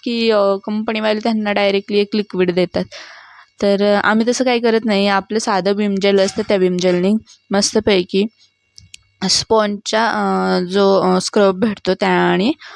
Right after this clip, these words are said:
अ, क्लीन करून घेतो आणि व्यवस्थित अशी क्लीनही होते. तर, अ, शेगडी ही शेगडी कशी काचेची असती,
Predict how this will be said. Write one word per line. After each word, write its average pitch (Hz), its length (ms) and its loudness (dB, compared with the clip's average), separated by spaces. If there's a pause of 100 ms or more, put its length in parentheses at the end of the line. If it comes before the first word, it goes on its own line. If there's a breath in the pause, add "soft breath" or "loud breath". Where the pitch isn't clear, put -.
(320 loud breath)
अ, 202 360 -4
क्लीन 240 260 2
करून 208 300 2
घेतो 202 240 0
आणि 202 180 2
व्यवस्थित 220 500 0
अशी 208 260 0
क्लीनही 190 380 4
होते. 180 440 0
तर, 185 320 0
अ, 190 400 4
शेगडी 208 300 0
ही 220 280 2
शेगडी 214 380 2
कशी 226 240 0
काचेची 208 460 -2
असती, 185 360 -2